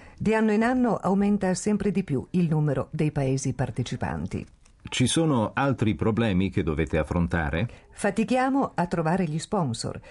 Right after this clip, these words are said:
Speaker 1: Ci sono ancora molti pregiudizi da superare.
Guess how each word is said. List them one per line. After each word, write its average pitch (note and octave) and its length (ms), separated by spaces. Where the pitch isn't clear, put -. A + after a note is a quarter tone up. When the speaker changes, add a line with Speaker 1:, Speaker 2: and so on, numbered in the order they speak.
Speaker 1:
Ci - 140
sono A#3 180
ancora G3+ 520
molti G#3 380
pregiudizi E3 800
da C#3 220
superare. - 560